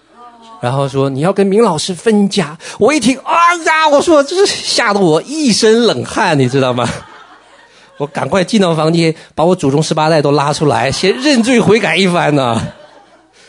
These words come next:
然后赶快读一读圣经，压压惊的。结果读到经文，每早晨都是新的。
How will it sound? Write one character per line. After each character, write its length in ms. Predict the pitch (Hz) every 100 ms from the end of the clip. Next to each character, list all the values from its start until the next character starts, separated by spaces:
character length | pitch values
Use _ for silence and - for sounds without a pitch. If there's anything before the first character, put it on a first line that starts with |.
| _ -
然 120 | 131
后 80 | 151
赶 200 | 143 147
快 120 | 165
读 260 | 156 117 143
一 60 | 156
读 120 | 117
圣 280 | - 139 123
经， 200 | 120 127
压 200 | 127 117
压 160 | 139
惊 340 | 131 - 202 160
的。 80 | - - - - - - - - - - - -
结 120 | 175
果 80 | 165
读 120 | 165
到 160 | 190 175
经 220 | 175 170
文， 140 | 135
每 340 | 147 147 175 208
早 300 | - 156 143
晨 320 | - 147 160
都 180 | 170 156
是 100 | 147
新 320 | - 135
的。 100 | 135